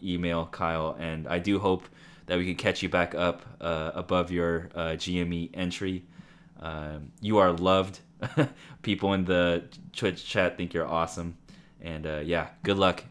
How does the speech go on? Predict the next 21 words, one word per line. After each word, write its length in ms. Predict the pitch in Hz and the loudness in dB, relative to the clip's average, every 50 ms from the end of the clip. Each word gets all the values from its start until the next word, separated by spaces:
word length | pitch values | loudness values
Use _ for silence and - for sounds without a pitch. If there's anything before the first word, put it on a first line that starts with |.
| - | -6
and, 300 | 87 87 85 85 85 82 | -2 0 0 0 0 0
uh, 500 | 82 82 80 80 80 80 78 78 78 78 - - - - | -2 -2 -2 -2 -2 -4 -4 -6 -6 -8 -10 -12 -18 -14
happy 380 | - - - 98 95 - 92 90 | -10 0 2 2 2 2 0 -2
flying. 380 | - - 92 90 85 78 73 - - - - - - - - - - - _ _ | 0 0 2 2 2 0 -4 -8 -14 -20 -20 -20 -20 -20 -20 -20 -20 -20 _ _
Okay, 480 | - 151 180 180 180 185 123 87 - - - | -4 -4 -2 -2 0 0 -2 -2 -4 -4 0
uh, 220 | 104 110 110 107 | 4 6 6 6
this 300 | 101 113 135 143 - - | 6 6 4 4 4 0
next 460 | 131 131 143 143 139 - - - - - - - - | 0 2 2 0 0 -4 -10 -14 -16 -20 -20 -8 -2
email 340 | 113 120 127 123 127 123 120 | 0 2 2 2 2 2 0
comes 280 | 120 - 127 113 113 107 | 0 0 0 0 0 0
from 180 | - 113 101 | -2 -2 -4
Saviki, 720 | 98 - 101 90 101 113 120 123 - 107 101 98 98 98 - - - - - - | -2 -2 -4 -2 0 0 -2 -2 -2 -2 0 0 0 -2 -4 -10 -18 -20 -18 -8
uh, 300 | - 92 90 87 87 87 | -4 -2 0 0 0 0
and 200 | - 95 101 101 | 0 -2 -2 -2
it 40 | 101 | 0
reads, 360 | 104 107 110 107 101 92 - - - | 0 0 0 0 0 -2 -6 -6 0
"Hey, 120 | 147 143 | 2 2
Junie, 580 | 135 127 120 120 123 131 135 139 135 127 - - _ | 2 2 0 0 0 0 0 0 0 -4 -8 -12 _
greetings 340 | - 113 123 123 131 127 127 | -2 0 2 2 2 0 0
from 400 | - 123 120 120 120 120 113 - | 0 2 2 4 4 2 -2 -2
Lithuania. 1300 | 110 107 107 101 - - _ - 120 110 107 107 107 107 107 110 117 120 117 101 90 82 80 76 76 | -2 -2 -2 -2 -6 -12 _ -2 -2 0 0 0 0 2 2 2 2 0 0 0 -2 -2 -2 -4 -6